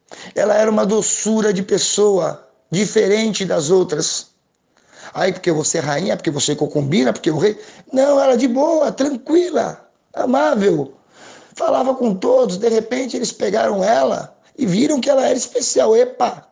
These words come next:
essa daí é gente boa. Essa daí é gente da gente.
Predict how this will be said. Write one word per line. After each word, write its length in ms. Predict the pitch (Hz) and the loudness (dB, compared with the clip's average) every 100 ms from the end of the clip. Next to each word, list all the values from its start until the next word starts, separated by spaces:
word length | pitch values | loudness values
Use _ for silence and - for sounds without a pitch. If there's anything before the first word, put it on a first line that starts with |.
| _ _ _ _ _ _ | _ _ _ _ _ _
essa 180 | - 180 | -6 -2
daí 280 | 165 175 202 | 2 2 2
é 80 | |
gente 280 | 196 247 - | 0 -2 -2
boa. 400 | - 240 - 131 - _ _ _ _ - _ | 2 2 0 -4 -18 _ _ _ _ -20 _
Essa 320 | 175 - 185 | -6 0 0
daí 360 | 165 180 175 208 | 2 2 4 2
é 80 | 214 | 2
gente 300 | 208 233 - | 2 0 0
da 120 | - | 0
gente. 640 | 190 254 254 - - - | 2 0 0 -4 -8 -12